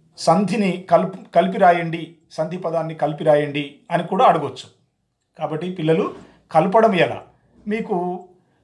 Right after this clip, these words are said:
ఆ, రెండు, ఆ, అంశాలు ఉన్నాయి ఇక్కడ. ఒకటి అకారాంత పదం తర్వాత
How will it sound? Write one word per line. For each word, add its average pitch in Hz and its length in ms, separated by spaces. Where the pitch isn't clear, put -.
ఆ, 170 160
రెండు, 175 600
ఆ, 160 340
అంశాలు 185 320
ఉన్నాయి 147 200
ఇక్కడ. - 200
ఒకటి 170 260
అకారాంత 208 600
పదం 196 320
తర్వాత 185 500